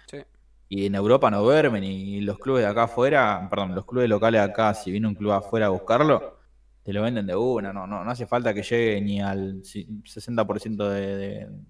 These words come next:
Speaker 2: de, por ahí del pase, que se lo llevan igual. Más que nada porque, qué sé yo, porque saben que van a cobrar mucho más guita después y que lo venden porque se quedan con un porcentaje y demás, pero, bueno, veremos.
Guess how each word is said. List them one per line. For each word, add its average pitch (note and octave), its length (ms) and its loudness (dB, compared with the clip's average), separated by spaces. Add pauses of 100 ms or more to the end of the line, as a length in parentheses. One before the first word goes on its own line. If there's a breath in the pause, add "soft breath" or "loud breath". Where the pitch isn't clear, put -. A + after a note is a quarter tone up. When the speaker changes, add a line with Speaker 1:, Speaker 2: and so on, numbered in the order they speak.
Speaker 2:
de, G2 540 -10 (100)
por - 100 -6
ahí G2+ 120 0
del G2+ 160 -2
pase, B2 320 4
que F2+ 240 -20
se - 340 -16
lo F2+ 60 -6
llevan G#2 240 -2
igual. A2+ 360 2 (600 soft breath)
Más A2+ 140 2
que A2+ 100 0
nada B2 240 4
porque, G2 220 -2
qué A2 80 -2
sé G#2 80 -6
yo, F#2 320 -12
porque F#2+ 180 -10
saben G#2+ 240 -2
que G2 80 -2
van G#2+ 100 0
a G#2 80 0
cobrar G#2 200 2
mucho A2 200 -6
más G#2+ 120 -4
guita G#2+ 260 -2
después C#3 400 0
y G#2+ 80 -6
que A2 60 -6
lo A2 140 0
venden A2+ 420 -2
porque G2+ 180 -8
se A2 120 -6
quedan G#2+ 120 -2
con G#2+ 100 -2
un G#2+ 120 -2
porcentaje G#2+ 500 -4
y G#2+ 40 -2
demás, C3+ 280 4
pero, A2 140 0
bueno, A#2+ 180 2
veremos. A#2 460 0